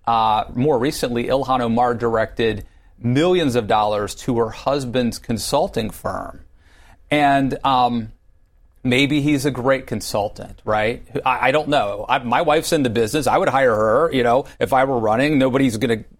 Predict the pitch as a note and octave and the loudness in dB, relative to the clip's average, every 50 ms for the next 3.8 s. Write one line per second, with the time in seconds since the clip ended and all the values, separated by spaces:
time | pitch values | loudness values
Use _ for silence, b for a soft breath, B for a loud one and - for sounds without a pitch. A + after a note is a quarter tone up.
0 | _ - - A#2+ F#2+ - - - _ _ _ - - _ _ C3 C#3+ B2 C#3+ C3 | _ -20 -16 -16 -16 -16 -18 -20 _ _ _ -20 -20 _ _ -2 0 0 0 0
1 | A#2 G#2 F2+ - B2+ A2 A#2 A#2+ A#2+ C3 C3+ C3 A#2+ A#2 B2 B2 A2+ A2 B2+ A#2+ | -2 -2 -2 -2 0 2 2 4 4 4 2 2 2 0 0 -2 0 0 0 -2
2 | G#2 - - - C3+ B2 A#2+ A#2+ B2 B2 B2+ B2 B2 C#3 C3+ A#2+ B2 B2 B2 A#2+ | -2 -2 -2 0 0 0 0 0 2 2 2 2 2 2 2 2 0 -2 -2 -2
3 | A#2+ C3 C3+ B2+ E3+ C3+ - C#3 C3 B2 B2 B2 B2 B2+ B2 - | 0 0 0 0 -2 -2 0 0 0 2 2 2 0 0 -2 -2